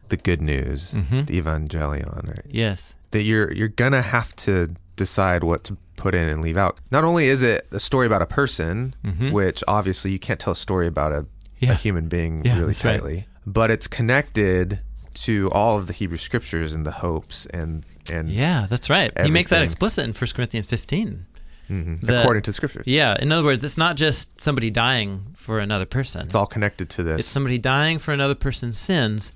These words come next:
Speaker 2: you know, like what the whole story of the Hebrew Bible's about.
Speaker 1: Yeah.
Speaker 2: So what I'm, what, when I say Messiah died for our sins, what I mean is interpreting that through
Speaker 1: Yeah.
Speaker 2: the storyline of the Hebrew Bible.
Speaker 1: And when I say that he raised again on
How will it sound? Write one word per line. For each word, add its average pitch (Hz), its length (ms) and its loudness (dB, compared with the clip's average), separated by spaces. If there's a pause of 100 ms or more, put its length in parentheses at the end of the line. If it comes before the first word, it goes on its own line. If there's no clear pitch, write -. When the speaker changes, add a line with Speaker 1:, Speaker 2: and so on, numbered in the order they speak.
Speaker 2:
you 156 120 2
know, 117 340 2
like 127 160 2 (200)
what 127 160 0
the 120 80 2
whole 113 160 2
story 113 300 2
of 107 60 2
the 101 60 0
Hebrew 104 220 0
Bible's 107 340 0
about. 87 260 -6
Speaker 1:
Yeah. 107 380 0 (300)
Speaker 2:
So 110 340 -2 (100)
what 123 200 2
I'm, 156 320 2
what, 127 280 -2
when 120 140 2
I 123 80 4
say 151 180 2
Messiah 139 420 4
died 131 200 4
for 143 140 2
our 127 40 4
sins, 143 320 2
what 123 120 2
I 117 80 4
mean 143 240 4
is 107 420 0 (260)
interpreting 120 540 0
that 113 300 2
through - 180 -2
Speaker 1:
Yeah. 73 60 0
Speaker 2:
the 95 60 -4
storyline 95 520 -2
of 90 80 -8
the 90 60 -10
Hebrew 101 280 -8
Bible. - 140 -8
Speaker 1:
And 101 100 2
when 104 140 4
I 98 80 4
say 110 280 2
that 92 160 4
he 98 120 2
raised 95 580 2
again 92 520 2
on 87 80 0